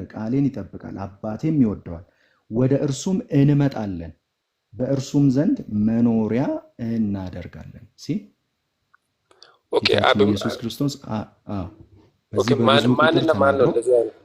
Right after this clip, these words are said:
Speaker 1: አብም፣ አብና ወልድ ነው እያለ ያለው ጥቅሱ።
Speaker 2: ኦኬ፣ እንጂ፣ እንጂ አሁን እዚህ ቦታ እያለ፣ እዚህ ቦታ የማያወራ አብና ወልድ ራ-፣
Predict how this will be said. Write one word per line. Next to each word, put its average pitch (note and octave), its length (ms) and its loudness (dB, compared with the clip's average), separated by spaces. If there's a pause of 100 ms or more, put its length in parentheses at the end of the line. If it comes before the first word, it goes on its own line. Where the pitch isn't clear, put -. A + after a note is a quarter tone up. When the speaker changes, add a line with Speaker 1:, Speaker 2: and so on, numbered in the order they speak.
(500)
Speaker 1:
አብም፣ A#2 480 0 (340)
አብና A#2+ 420 2 (140)
ወልድ A2 340 0
ነው F#2+ 160 -2
እያለ F#2+ 260 -4
ያለው F2+ 240 -10
ጥቅሱ። - 220 -20 (1700)
Speaker 2:
ኦኬ፣ - 240 0
እንጂ፣ B2 180 0 (580)
እንጂ B2+ 280 0
አሁን E3+ 200 8
እዚህ D#3+ 180 2
ቦታ D#3 200 6
እያለ፣ D3+ 300 6 (520)
እዚህ - 260 -2
ቦታ D3 200 2
የማያወራ D3 380 6
አብና C#3+ 300 4
ወልድ C#3+ 260 6
ራ-፣ C3+ 260 6